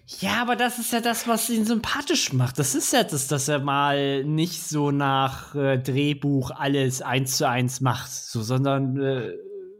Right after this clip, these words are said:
ja, ich fand das super. Am besten, ich kenn eine Szene, da haben die Geld gezählt. Und er war irgendwie, ich weiß nicht, es war irgendwie nach der Wette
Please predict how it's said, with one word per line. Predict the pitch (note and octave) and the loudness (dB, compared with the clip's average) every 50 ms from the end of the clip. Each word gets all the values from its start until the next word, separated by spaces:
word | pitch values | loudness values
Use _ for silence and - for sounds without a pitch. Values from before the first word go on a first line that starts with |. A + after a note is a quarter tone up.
| G#3+ F#3+ | -10 -4
ja, | D3 E3+ F3 A#2+ G2 G2 - - - | 0 0 2 0 0 -2 -10 -12 -12
ich | B2 - - | -12 -10 -10
fand | - - - - - - F3+ A3 B3+ | -12 -14 -14 -14 -6 -2 -2 0 2
das | G#3 D3 - - | 0 0 0 -2
super. | G3+ G3+ - G#3 G3 - - _ _ _ _ _ _ _ _ _ _ _ _ _ _ _ _ _ _ _ _ _ _ _ | -6 -4 -2 -2 -2 -2 -4 _ _ _ _ _ _ _ _ _ _ _ _ _ _ _ _ _ _ _ _ _ _ _
Am | - B2+ A#2+ | -4 -2 2
besten, | B2+ E3 F#3 F3+ - - E3 | 2 2 2 2 0 -2 0
ich | D3+ C#3 B2+ - - | 0 0 0 -2 -4
kenn | - F3 F3 E3+ E3+ | -2 -2 -2 0 0
eine | E3 E3 E3 E3 D#3+ D3+ | 0 0 0 0 -2 -4
Szene, | - - - D#3 D#3+ D#3+ D#3 D3+ C#3 C3 | -4 -4 0 0 2 2 2 2 0 0
da | A#2+ C3 B2 B2 | 0 0 0 2
haben | C#3 D3 D#3 D#3 E3 D#3 | 4 4 2 2 0 -4
die | D3+ D3 C3+ C3 | -4 -6 -4 0
Geld | D#3 D3 D#3+ D#3+ D#3 D#3 | 2 2 2 2 0 -4
gezählt. | C3+ B2 B2+ - - - C3 B2 A#2 A2+ A2 - - - _ _ - - - - - - - - - - - - - - - _ _ _ _ | -6 -6 -6 -6 -2 0 2 2 2 2 0 -4 -8 -20 _ _ -20 -20 -16 -14 -14 -12 -12 -12 -12 -14 -16 -18 -20 -20 -20 _ _ _ _
Und | - C3+ C3+ C3 C3 C3 C3+ C3 C3 - - - - _ _ _ | -2 0 2 2 2 0 -2 -2 -6 -12 -16 -18 -20 _ _ _
er | - D3+ D3+ D3 | -2 -2 0 0
war | D#3 E3 E3+ F3 F3 F3 | 2 2 2 2 2 0
irgendwie, | F3 F3 E3 E3 E3+ E3 D#3+ D#3+ D#3 | 0 -2 -2 -2 0 0 2 0 0
ich | D3+ D#3 | -2 0
weiß | E3 E3 E3+ F3 F3 F3 | 2 2 2 2 2 -2
nicht, | D#3+ C#3 | -2 -2
es | C3 D3+ | -2 -2
war | D#3 D#3 D3+ D3+ | 0 2 2 2
irgendwie | D#3+ D#3+ D#3 D3+ D3+ D3 | 2 -2 -2 0 0 0
nach | D3 D3 D3+ F3+ F3+ - | 2 2 2 2 0 0
der | - D#3+ D3 D3+ | -2 -2 0 -2
Wette | E3 F3+ F3+ G#3+ G3+ G3 G3 G3+ - | -4 -4 0 0 0 0 0 -2 -6